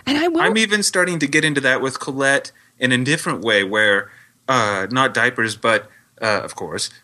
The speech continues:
Speaker 2: but, um, food.
Speaker 1: Oh, really?
Speaker 2: When she's hungry, sometimes I can just say,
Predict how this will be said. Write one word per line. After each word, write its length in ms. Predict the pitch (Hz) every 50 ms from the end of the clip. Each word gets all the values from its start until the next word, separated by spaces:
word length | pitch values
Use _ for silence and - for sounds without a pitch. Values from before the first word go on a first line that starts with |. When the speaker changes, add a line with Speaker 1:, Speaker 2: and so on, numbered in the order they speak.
| _ _ _ -
Speaker 2:
but, 380 | 143 151 160 180 170 - - - - - - - - - _ -
um, 600 | 131 123 117 113 110 110 110 110 113 113 117 117 -
food. 480 | - - - 202 220 147 107 95 - - _ _ -
Speaker 1:
Oh, 160 | 285 320 359
really? 340 | 359 427 523 571 480 240 202
Speaker 2:
When 140 | 180 208 208
she's 300 | 190 - 226 226 208 -
hungry, 500 | 175 202 220 233 208 175 143 131 123 123
sometimes 520 | - - 202 233 240 - 180 175 170 156
I 60 | 165
can 100 | 156 156 156
just 140 | 151 147 -
say, 360 | 165 151 151 147 143 143